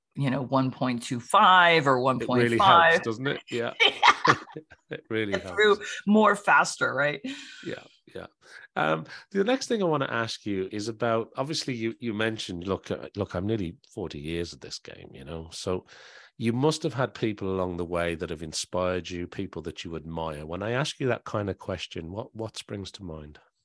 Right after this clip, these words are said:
Speaker 1: You know, it's not something terribly profound, but it has stuck with me since I was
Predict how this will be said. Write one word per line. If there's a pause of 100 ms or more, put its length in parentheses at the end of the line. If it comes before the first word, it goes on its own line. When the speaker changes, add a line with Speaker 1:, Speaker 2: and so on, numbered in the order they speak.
(1700)
Speaker 1:
You
know,
it's
not
something
terribly
profound,
but
it
has
stuck
with
me
since (120)
I
was